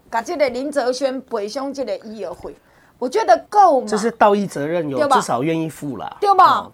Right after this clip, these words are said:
Speaker 2: 对。
Speaker 1: 好，啊，你讲甲这球场安那，全部怪这个市长是不对，但当然我嘛无客气讲，新竹市，新竹市民进党的这个议员朋友们，恁的战斗力需要有够济。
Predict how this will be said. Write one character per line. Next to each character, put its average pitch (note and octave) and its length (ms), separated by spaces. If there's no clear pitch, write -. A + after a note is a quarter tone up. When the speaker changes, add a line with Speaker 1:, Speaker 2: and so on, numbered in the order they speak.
Speaker 2:
对。 C#4+ 220
Speaker 1:
好， G4 80
啊， F4 180
你 G#4+ 140
讲 G#4 160
甲 E4+ 100
这 G4+ 160
球 D4 220
场 C#4 160
安 F4 160
那， F4 200
全 E4 260
部 D#4 160
怪 F4 240
这 A3 180
个 G#3+ 40
市 G3+ 180
长 C#4 140
是 C4+ 100
不 G#3+ 160
对， A#3 220
但 D4 200
当 E4+ 200
然 D4 100
我 F#4 160
嘛 C#4 140
无 B3 160
客 D#4+ 220
气 G3+ 200
讲， B3 180
新 F#4 340
竹 A4 100
市， - 200
新 F#4+ 300
竹 D4+ 160
市 D#4+ 160
民 D4+ 240
进 F4 220
党 F4 140
的 B3 120
这 C4 180
个 B3+ 80
议 A#3+ 140
员 A#3+ 240
朋 A3 220
友 C4+ 120
们， A3 160
恁 F#4+ 160
的 F#4 260
战 F4 320
斗 F4 280
力 C#4+ 180
需 - 260
要 D#4+ 360
有 A3 60
够 C#4+ 280
济。 G#3+ 400